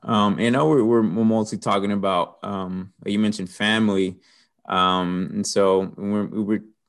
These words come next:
mostly talking about just, like, spouses, right? Like, in romantic relationships, but also you, we, we don't want to ignore that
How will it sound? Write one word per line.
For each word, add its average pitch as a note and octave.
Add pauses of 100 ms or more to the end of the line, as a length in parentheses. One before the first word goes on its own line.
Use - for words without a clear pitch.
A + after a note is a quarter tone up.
mostly C3+
talking G2+
about F#2
just, F#2
like, F#2
spouses, F#2+
right? F2 (120)
Like, E2+
in F2+
romantic F2+
relationships, F#2+
but G2
also A#2
you, G#2+
we, A2
we A2+
don't A2+
want G2+
to G#2+
ignore G2
that F#2